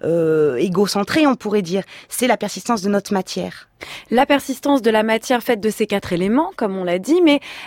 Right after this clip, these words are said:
Speaker 2: est-ce que, par exemple, chaque être a une manière, un assemblage, un mélange de matière qui est singulier ?
Speaker 1: Euh, oui, le temps de sa vie, oui, d'une certaine façon, qui est singulier. Comme on disait tout à l'heure, l'orateur va avoir un mélange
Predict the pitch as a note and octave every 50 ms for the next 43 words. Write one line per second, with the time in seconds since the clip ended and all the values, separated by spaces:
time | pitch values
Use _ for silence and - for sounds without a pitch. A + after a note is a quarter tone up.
0 | - - B3+ D4 C#4 - - - - D4+ - C#4+ C#4+ B3+ - - - F#3 F#3+ G#3
1 | G#3+ B3 B3 A3+ - - F3 F3 - - - A3 A3 - - D4+ D#4+ E4 - -
2 | B3 - - _ B3+ C#4 D4 D#4 D4+ - - - A#3 A#3 A#3+ A#3+ B3 C4 C#4 C#4
3 | C#4 C#4 C#4 C#4 C4+ C4 A#3 G#3 G3 G3+ A#3+ C#4+ D#4+ - - C#4 B3 A3+ G#3 A#3+
4 | B3+ C4 B3 G3+ G3 F#3+ G3+ A3+ C#4 D#4+ D4+ D4 C#4+ C#4 B3+ G#3+ F#3 G3 F#3+ F#3
5 | F#3 - - E4 E4+ - - - C#4 C#4 - - B3+ A#3 A3 G3+ G#3+ F#3 F#3+ G3+
6 | G3 - _ _ _ _ _ _ _ _ _ _ _ _ _ _ _ - G#3+ G#3
7 | G3+ - G3+ D4 F4 F4 C#4 - - C#4+ C4+ - - - G#3+ G#3+ F#3+ G3 C#4 E4+
8 | D#4+ C#4 E4 D4+ A#3+ A3 A3 - G#3+ G3 - G#3 G3+ - G#3 - - E4+ D4+ -
9 | - G#3+ G3 - G#3 F#3 G#3+ A3 A3+ B3 A3+ - - - - - G#3+ A3+ A#3 A3+
10 | A3 G3+ B3 B3 - G3+ - G#3+ G3 A3 B3+ D4 C#4+ A#3 G#3+ G#3 G#3 - - C#4+
11 | C#4+ A3+ A3+ G#3 F#3+ G#3 G3+ G#3 G3 G#3 G#3 G#3 A#3 B3 A#3